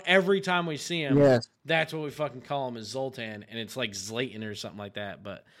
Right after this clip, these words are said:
Speaker 1: we got a really ba-, big laugh out of it. Um, but that, that's a really good fucking movie. Uh,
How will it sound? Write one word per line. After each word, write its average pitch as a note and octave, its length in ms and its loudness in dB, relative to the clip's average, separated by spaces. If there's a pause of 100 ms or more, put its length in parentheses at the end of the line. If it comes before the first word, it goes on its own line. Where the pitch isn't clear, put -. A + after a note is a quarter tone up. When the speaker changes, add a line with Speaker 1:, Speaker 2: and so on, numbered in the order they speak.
(220)
Speaker 1:
we D3+ 80 -2
got E3 120 8
a C#3+ 60 6
really C3+ 380 2
ba-, A#2+ 340 6 (120)
big A2 260 0
laugh G#2 340 0
out G2 160 -4
of F#2 80 -10
it. F#2+ 180 -12 (560)
Um, G2+ 600 0 (640)
but B2 140 -2
that, C#3 280 2
that's C3+ 220 0
a B2+ 60 -4
really A2 280 -2
good F#2+ 160 -10
fucking G2 340 -8
movie. F#2+ 500 -8 (800)
Uh, F#2+ 500 -6